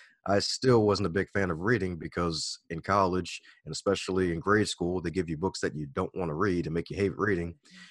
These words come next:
And after you're done college, you're like, "I don't wanna even look at <laughs> another book again." But not realizing that there are so many great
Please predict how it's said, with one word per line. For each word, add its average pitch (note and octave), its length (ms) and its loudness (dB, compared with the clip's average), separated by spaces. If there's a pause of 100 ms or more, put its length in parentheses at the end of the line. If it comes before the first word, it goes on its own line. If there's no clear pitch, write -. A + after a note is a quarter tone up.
(160)
And F2+ 140 -2
after G#2+ 240 2
you're G2+ 100 4
done G2+ 240 4
college, A2+ 300 6
you're E2 60 -2
like, D#2 140 -2
"I - 60 2
don't G2 180 2
wanna E2+ 220 0
even D2+ 240 -4
look G2+ 200 -2
at - 140 -4
<laughs> - 0 -
another - 320 4
book D#3 320 6
again." F2+ 440 2 (640)
But C3 280 2
not C#3 340 4 (140)
realizing C3+ 640 8
that A2 200 4
there D3+ 120 10
are C3+ 40 10
so C#3 300 6
many C#3+ 260 6
great G#2+ 360 6